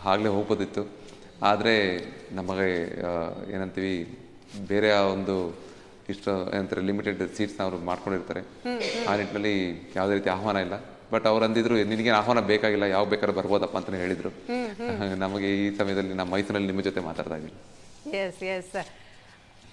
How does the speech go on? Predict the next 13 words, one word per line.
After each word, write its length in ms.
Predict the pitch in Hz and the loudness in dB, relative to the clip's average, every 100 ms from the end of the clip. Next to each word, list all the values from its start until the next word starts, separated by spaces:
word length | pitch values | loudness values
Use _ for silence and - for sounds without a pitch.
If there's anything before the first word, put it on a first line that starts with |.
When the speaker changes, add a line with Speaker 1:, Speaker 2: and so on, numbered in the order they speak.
| - - - - - | -20 -20 -20 -20 -8
Speaker 2:
ನೀವು 240 | 220 269 269 | -2 -2 0
ಈ 100 | 254 | -2
ಆಹ್ವಾನ 600 | 214 196 214 262 294 294 | -2 4 4 6 2 2
ಇದ್ದಿದ್ರೆ 380 | 277 247 262 277 | 0 0 0 2
ಅಥವಾ 200 | 269 254 | 2 2
ಹೋಗ್ಬೇಕು 600 | 240 247 277 311 320 320 | 2 4 4 4 4 2
ಅಂತ 220 | 294 277 | 4 4
ಮನಸ್ಸಿದ್ದಿದ್ರೆ, 680 | 277 233 269 285 247 262 277 | 4 2 0 -2 -2 0 2
ಹೋಗಿದ್ದಿದ್ರೆ 560 | 254 240 269 254 247 285 | 4 2 2 0 0 2
ಬಹುಶಃ 380 | 240 254 294 | 2 2 2
ನಿಮ್ 200 | 277 247 | 2 0
ಜೊತೆ 200 | 233 240 | 0 0
ನಾವು 300 | 269 254 233 | 2 0 0